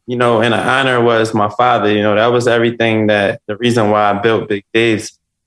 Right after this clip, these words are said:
Um, he passed away from lung cancer in, uh, two thousand nine. And my dad dying wish was for me to, you know, stand on my own ten toes and change my generational patterns and, you know, not to get in trouble.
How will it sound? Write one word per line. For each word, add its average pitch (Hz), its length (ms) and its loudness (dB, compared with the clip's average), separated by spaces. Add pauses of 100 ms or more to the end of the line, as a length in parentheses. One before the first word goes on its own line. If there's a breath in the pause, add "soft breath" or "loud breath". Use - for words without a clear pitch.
Um, 107 540 -2 (300)
he 127 100 0
passed 123 300 0
away 120 260 2
from 107 260 -2
lung 117 240 0
cancer 110 440 0
in, 92 220 -2
uh, 101 300 0
two 117 160 -6
thousand 104 420 0
nine. 107 400 -2 (460)
And 104 100 0
my 113 120 2
dad 113 320 0
dying 110 360 0
wish 123 260 0
was 107 360 -2 (260)
for 117 80 0
me 113 180 2
to, 107 140 2
you 117 80 2
know, 110 180 0
stand 110 320 -2
on 107 100 0
my 107 140 0
own 107 280 0
ten 107 260 -2
toes 117 400 0
and 104 180 -4
change 107 280 -2
my 107 140 2
generational 104 760 -2
patterns 113 480 0
and, 104 180 0
you 110 60 2
know, 107 160 2
not 104 240 0
to 107 60 -4
get 107 120 0
in 104 160 0
trouble. 113 480 0